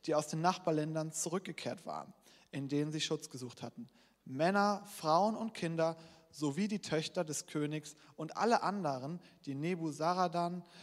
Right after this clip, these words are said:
der Oberbefehlshaber der babylonischen Leibwache, unter Gedalias Aufsicht zurückgelassen hatte. Auch der,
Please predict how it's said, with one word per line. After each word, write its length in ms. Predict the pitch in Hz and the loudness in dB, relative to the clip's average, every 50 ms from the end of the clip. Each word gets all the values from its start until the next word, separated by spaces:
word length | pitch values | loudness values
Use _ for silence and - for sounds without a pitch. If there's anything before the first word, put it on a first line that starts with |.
| - - _ - | -20 -20 _ -6
der 180 | - 139 135 - | -4 -2 -2 0
Oberbefehlshaber 800 | 175 175 180 160 156 151 - - 165 165 160 165 160 151 151 151 | 2 2 2 0 0 -2 -2 0 2 2 2 2 0 0 0 0
der 80 | 143 | -2
babylonischen 680 | 131 143 139 135 135 135 151 170 196 208 202 - 214 160 | -2 -2 -2 -2 0 0 0 0 0 0 -2 -2 -2 0
Leibwache, 640 | 131 127 135 139 139 - 151 147 135 - 143 139 - - - - _ | 2 2 2 2 0 -2 -4 -4 -4 -4 -6 -10 -10 -14 -20 -14 _
unter 420 | - 156 151 151 - 147 147 151 147 - - - - | -6 -6 -4 0 2 2 2 0 -2 -8 -18 -14 -10
Gedalias 680 | - 135 131 143 - 151 151 156 160 165 170 165 165 - | -8 -8 -4 0 2 4 4 4 4 2 0 -2 -2 -4
Aufsicht 560 | - 139 139 135 131 - - 139 135 - - | -4 -4 -4 -4 -4 -6 -6 -6 -6 -6 -6
zurückgelassen 640 | - - 165 170 180 180 143 131 127 117 - - 131 | -6 -4 -4 -4 -4 -4 -6 -6 -6 -6 -8 -8 -10
hatte. 200 | 127 - - 127 - - - _ _ _ _ _ _ _ - | -12 -12 -14 -14 -16 -16 -20 _ _ _ _ _ _ _ 4
Auch 200 | - 156 170 165 | 6 6 6 6
der, 220 | - 202 190 185 | 4 4 2 2